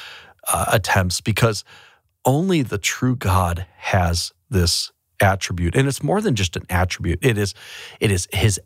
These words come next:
essence, is who he is. Am I loved by God? How much does he love me? And what is God's love like? These are things that we're gonna continue to talk about tomorrow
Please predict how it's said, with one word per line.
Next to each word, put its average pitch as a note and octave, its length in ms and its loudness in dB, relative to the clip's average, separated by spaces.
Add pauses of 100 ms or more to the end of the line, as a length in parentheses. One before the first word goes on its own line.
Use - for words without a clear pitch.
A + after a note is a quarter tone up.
essence, G#2+ 440 0
is F2 140 -2
who - 280 0
he F#2+ 360 0
is. F2 460 2 (920)
Am A2 140 4
I C3+ 140 2
loved C#3 500 -2 (180)
by A2 140 0
God? G#2 500 -2 (540)
How C3+ 120 2
much D#3 280 -2
does D#3+ 160 -2
he F3 100 0
love A2+ 300 0
me? G2+ 180 0 (180)
And G2+ 200 0
what G2 240 0
is A2 120 -4
God's G2 380 -2
love F2+ 420 0
like? E2 440 -4 (420)
These A#2+ 220 4
are C#3+ 80 2
things A2+ 320 -2
that - 80 -4
we're A2 140 0
gonna G2 180 -2
continue C#3+ 500 2
to F3+ 120 -2
talk C3+ 300 0
about A#2+ 300 -4
tomorrow G#2 540 0